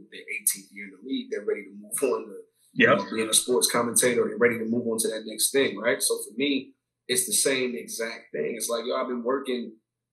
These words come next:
Speaker 1: I've been rapping my whole entire life. And God has blessed me with so many other avenues to showcase my talent.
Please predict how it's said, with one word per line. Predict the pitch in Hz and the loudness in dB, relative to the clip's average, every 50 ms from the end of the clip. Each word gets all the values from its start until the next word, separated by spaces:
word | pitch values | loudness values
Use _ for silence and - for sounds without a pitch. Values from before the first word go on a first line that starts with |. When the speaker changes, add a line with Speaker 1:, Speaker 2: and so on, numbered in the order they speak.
| _ - | _ -4
Speaker 1:
I've | 117 | -2
been | 131 131 120 | 0 0 2
rapping | 131 131 123 117 117 | 0 -2 -2 -4 -4
my | 117 110 107 | -4 -6 -6
whole | - - - 135 123 123 127 123 | -8 -8 -8 -8 -4 -2 -2 -2
entire | 120 120 - - 123 120 120 120 - - - | -2 -4 -4 -6 -4 -6 -6 -6 -6 -6 -6
life. | 117 - - - - - - _ | -6 -6 -6 -8 -10 -12 -14 _
And | 110 117 117 113 110 107 - _ _ | -8 -8 -8 -8 -10 -12 -14 _ _
God | - 123 127 131 127 | 0 2 2 4 2
has | 120 110 104 | 2 0 -2
blessed | 98 120 135 127 123 - | 0 0 2 2 2 -2
me | 123 117 | -4 -6
with | 110 110 107 | -4 -4 -2
so | - - - - 165 156 151 143 | -2 0 0 0 2 2 2 2
many | 135 135 131 131 127 | 2 -2 -2 -2 -2
other | 127 123 120 120 120 | -2 -2 -2 -4 -4
avenues | - - - - 123 123 123 110 104 | -4 -6 -6 -4 -4 -4 -4 -6 -6
to | 110 | -6
showcase | - - - 135 127 - 117 113 - - | -4 0 0 0 -2 -2 -4 -4 -4 -4
my | - - - - - | -6 -10 -8 -6 -6
talent. | - 147 - - - - | -4 -4 -6 -8 -8 -14